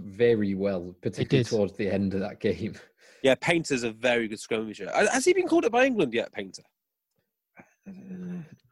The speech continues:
Speaker 1: I, I wanna say he might have been called up for the wider squad for the Six Nations this year.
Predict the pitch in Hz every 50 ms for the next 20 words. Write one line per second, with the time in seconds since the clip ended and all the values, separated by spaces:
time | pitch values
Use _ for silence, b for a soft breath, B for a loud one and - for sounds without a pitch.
0 | _ - 165 160 160 165 147 175 170 190 208 226 220 - - 208 190 135 107 107
1 | - - _ - 104 - 117 113 110 107 110 117 131 135 120 - 113 113 131 117
2 | 101 - - - 127 123 120 120 113 123 120 110 - - - _ _ _ 113 98
3 | 107 98 95 98 98 98 95 95 - _ _ _ _ _ _ _ _ _ _ 123
4 | 107 95 110 123 127 131 131 131 123 110 120 - - - - 127 113 98 - -
5 | - 104 - - - - - - - 107 101 95 - - 104 101 95 95 92 90
6 | - - 107 104 - - -